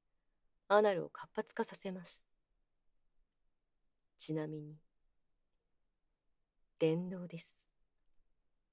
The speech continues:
初めは刺激が強いかもしれませんが、すぐに慣れますからね。では入れますよ。そして、手こきと同時に。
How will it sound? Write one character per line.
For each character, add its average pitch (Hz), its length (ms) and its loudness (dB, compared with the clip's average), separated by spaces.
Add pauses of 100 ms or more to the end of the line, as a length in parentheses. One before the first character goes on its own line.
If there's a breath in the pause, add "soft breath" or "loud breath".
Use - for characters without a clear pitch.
(720)
初 226 240 8
め 233 100 12
は 240 80 10
刺 233 160 -4
激 240 220 8
が 240 80 12
強 254 240 12
い 254 60 8
か 233 120 2
も 165 80 2
し - 140 -6
れ 175 100 6
ま 185 80 2
せ 185 220 0
ん 165 80 2
が、 147 240 -2 (600)
す - 220 6
ぐ 277 80 8
に 214 100 6
慣 175 120 2
れ 175 100 4
ま 190 100 -2
す - 120 -6
か 160 100 -6
ら 160 100 -10
ね。 170 240 -12 (2000)
で 214 120 10
は 208 120 10
入 185 80 4
れ 202 100 2
ま 208 100 0
す - 180 -8
よ。 180 200 -4 (2750)
そ - 200 -6
し - 180 -12
て、 - 180 -16 (880)
手 175 140 0
こ 170 120 2
き - 120 -8
と 165 120 -2
同 160 220 -4
時 - 160 -8
に。 156 160 -10